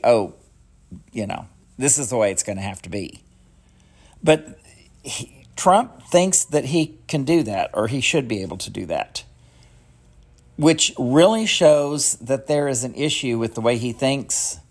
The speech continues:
and that he truly, truly, truly is unfit for office.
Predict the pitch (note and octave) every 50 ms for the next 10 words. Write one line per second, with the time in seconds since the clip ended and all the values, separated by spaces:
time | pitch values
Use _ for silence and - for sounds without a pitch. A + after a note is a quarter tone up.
0 | _ _ _ _ _ _ _ - - B2+ A#2+ A#2+ B2 B2 G#2+ - G2+ F#2+ - -
1 | - E3 F3 F#3 F3 D#3+ C#3 A#2 G#2+ A2+ A2 - - F3 F3 F3 F3 E3 D3 B2+
2 | A#2+ A2+ - - - F#3 F#3+ F#3+ F#3+ F3 D#3+ C3 A#2+ B2 F2+ - A#2 A2+ G#2+ -
3 | - - - D#3 E3 F3+ F3+ E3+ - - F#3 F3 E3+ D#3+ D3+ - - - - _
4 | _ _ _ _ _ _ _ _ _ _ _ _ _ _ _ _ - C#3+ D3 D3
5 | D#3 D#3+ D#3 - C#3+ A#2 G2+ G2 - - - - -